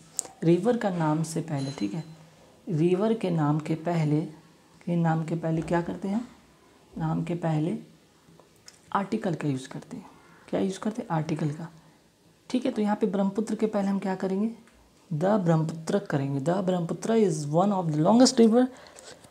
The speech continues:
which originate in the Himalaya, ठीक है। चलिए, Next question है यहाँ पे,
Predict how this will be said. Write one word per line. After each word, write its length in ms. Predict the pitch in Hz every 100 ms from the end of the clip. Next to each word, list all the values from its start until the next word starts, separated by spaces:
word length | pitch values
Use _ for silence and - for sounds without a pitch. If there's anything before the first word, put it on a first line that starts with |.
| -
which 240 | 190 254 -
originate 500 | 175 170 165 170 165
in 100 | 165
the 100 | 208
Himalaya, 460 | - 151 135 139 147 - - -
ठीक 180 | 170 269
है। 140 | 269 - -
चलिए, 260 | 160 135 151 - - - - - - - - - - - - - - - - - -
Next 240 | 202 226 -
question 300 | 214 226 214
है 160 | 214
यहाँ 200 | 214 202
पे, 140 | 196